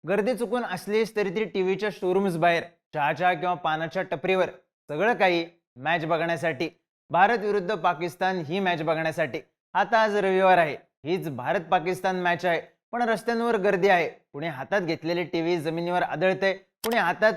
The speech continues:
कुंकवाच्या डब्या घेऊन, काळे झेंडे घेऊन सरकारचा, बीसीसीआयचा निषेध करतंय. रस्त्यावर उतरलेल्या कुणालाच स्कोरशी देणं घेणं नाहीये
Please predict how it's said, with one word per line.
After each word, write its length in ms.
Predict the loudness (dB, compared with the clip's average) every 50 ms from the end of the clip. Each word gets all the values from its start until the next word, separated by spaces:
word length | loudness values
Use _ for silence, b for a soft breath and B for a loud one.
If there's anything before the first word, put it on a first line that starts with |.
| 0
कुंकवाच्या 440 | -4 -6 -4 -2 0 0 0 0 0
डब्या 260 | 0 2 2 2 2
घेऊन, 320 | 2 2 2 0 0 -2 -4
काळे 340 | -2 0 0 2 2 0
झेंडे 420 | -2 -4 -8 -10 -6 0 2 2 4
घेऊन 240 | 4 2 0 0 -4
सरकारचा, 720 | -6 -6 -6 -6 -2 0 2 2 2 2 0 0 -2 -2
बीसीसीआयचा 680 | -2 -4 -6 -8 -6 -6 -4 0 0 0 0 0 -2 -2
निषेध 320 | -2 -2 -4 -4 -4 -6 -4
करतंय. 400 | -2 -2 -2 0 2 0 0 0 -2 -8 _ -14 -12 -8 -4
रस्त्यावर 440 | -2 -2 -2 0 0 2 2 2 2
उतरलेल्या 520 | 0 -2 -2 0 0 2 2 2 2 2 2
कुणालाच 640 | 0 -2 -2 0 2 2 4 4 4 2 0 -2
स्कोरशी 520 | -10 _ -2 2 4 4 2 2 0 -2
देणं 280 | 0 0 0 2 2 2
घेणं 240 | 0 0 0 0 0
नाहीये 300 | 2 2 2 2 0